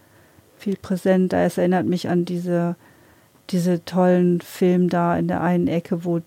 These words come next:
die Stahl, ähm, diese Stahlkessel ausgeleert werden und dieses geschmolzene Feuer da rausfließt, was ja benutzt wird, um Kriegsgerät zu schaffen, aber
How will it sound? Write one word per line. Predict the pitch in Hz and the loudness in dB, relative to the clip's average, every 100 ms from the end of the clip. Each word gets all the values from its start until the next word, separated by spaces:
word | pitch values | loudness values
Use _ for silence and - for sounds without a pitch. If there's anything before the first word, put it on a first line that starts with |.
| - | -6
die | 165 165 165 | -4 -4 -6
Stahl, | - 180 175 196 214 208 - | -2 2 4 6 6 4 0
ähm, | - 185 180 175 170 165 _ _ _ _ _ _ _ - | -2 0 2 2 0 -4 _ _ _ _ _ _ _ -16
diese | - 180 | -6 -4
Stahlkessel | 165 - 180 214 233 208 180 190 - | -4 2 4 6 6 2 2 0 0
ausgeleert | 165 175 - 185 170 165 185 | 2 0 0 0 2 2 0
werden | 175 | -2
und | 170 | -2
dieses | 175 - | -4 -6
geschmolzene | 180 175 170 170 - | -4 0 0 0 -4
Feuer | 180 - 190 208 202 | -6 0 2 4 4
da | 190 180 | 2 -2
rausfließt, | 175 175 196 - - 196 196 - | 0 0 -2 -6 -4 -2 -2 -2
was | 180 - | -4 -2
ja | 175 165 | 0 0
benutzt | 170 175 175 175 - | -2 -2 -2 -2 -6
wird, | 180 - | -6 -4
um | 160 | -4
Kriegsgerät | - 208 - 233 226 226 | -4 -8 -4 2 2 2
zu | 226 | -2
schaffen, | 214 - 226 - 220 208 | -4 -2 -2 0 0 0
aber | 180 180 180 | 0 0 -2